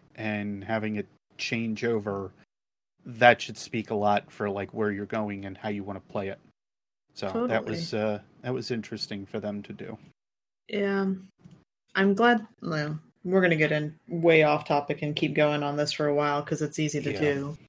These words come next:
Speaker 1: Yes, it is. <laughs> As soon as
Speaker 2: But
Speaker 1: what, what, what's that story guys are talking about story
Speaker 2: <sighs>
Speaker 1: elements?
Speaker 2: You
Speaker 1: Okay.
Speaker 2: know, it's okay. I, I'm actually gonna use it as a terrible segue. Speaking of dead guys, you wanna know next week's topic?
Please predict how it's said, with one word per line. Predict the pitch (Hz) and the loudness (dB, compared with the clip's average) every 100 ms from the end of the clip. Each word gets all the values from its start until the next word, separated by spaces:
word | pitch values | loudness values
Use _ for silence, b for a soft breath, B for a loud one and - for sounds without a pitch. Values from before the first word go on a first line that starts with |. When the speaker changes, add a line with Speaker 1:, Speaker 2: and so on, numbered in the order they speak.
| _ _ | _ _
Speaker 1:
Yes, | 131 107 - | 4 4 0
it | 107 | -6
is. | 101 101 - - | -4 -4 -6 -4
<laughs> | - - - | -4 0 4
As | 151 | 6
soon | - 349 | 8 8
as | 208 - | 8 4
Speaker 2:
But | - B B | -6 B B
Speaker 1:
what, | 156 143 - | 4 4 4
what, | 160 170 | 6 8
what's | 151 170 - | 6 4 8
that | 175 175 | 6 6
story | - - 151 156 | -2 2 4 6
guys | 151 156 | 6 6
are | 147 | 4
talking | 135 147 143 147 | 4 4 4 2
about | 143 135 | 6 4
story | - 131 135 139 | 4 2 2 4
Speaker 2:
<sighs> | |
Speaker 1:
elements? | 147 147 143 - - | 2 2 -2 -4 0
Speaker 2:
You | 147 | 0
Speaker 1:
Okay. | - 117 | 4 6
Speaker 2:
know, | 208 - - | 6 4 -4
it's | - 160 156 170 | -6 -4 0 0
okay. | 160 135 139 135 | 0 2 4 6
I, | 165 190 190 185 190 B - _ | 8 12 12 10 6 B -18 _
I'm | 175 180 | 6 8
actually | 180 185 | 6 6
gonna | 170 | 6
use | 165 160 156 | 6 4 4
it | 151 | 4
as | 147 | 0
a | 143 | -2
terrible | - 156 156 147 | 0 0 2 0
segue. | - 156 156 147 | 4 4 4 2
Speaking | 151 311 359 202 156 | 2 0 2 2 0
of | 151 | 4
dead | 175 190 | 4 4
guys, | 147 139 135 - B _ _ | 4 4 2 0 B _ _
you | 190 | 6
wanna | 214 | 8
know | 226 | 8
next | 220 226 - | 6 4 4
week's | 233 - | 2 4
topic? | 233 269 - 143 - | 6 6 6 0 0